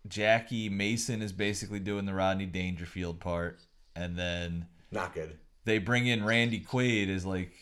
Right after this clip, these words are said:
Speaker 1: his lawyer, and he's just a madman, and he steals the movie.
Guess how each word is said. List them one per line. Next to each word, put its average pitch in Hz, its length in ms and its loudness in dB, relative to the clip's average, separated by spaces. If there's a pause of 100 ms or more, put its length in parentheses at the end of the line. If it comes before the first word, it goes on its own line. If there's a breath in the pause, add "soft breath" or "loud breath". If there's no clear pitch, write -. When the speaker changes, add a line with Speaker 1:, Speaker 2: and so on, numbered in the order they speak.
(120)
Speaker 1:
his 95 180 -4
lawyer, 95 500 2
and 80 160 -4
he's 92 120 -2
just 95 160 -4
a 92 60 -2
madman, 87 800 0
and 82 120 -6
he 85 240 -6
steals 87 420 -4
the 85 80 -6
movie. 107 420 6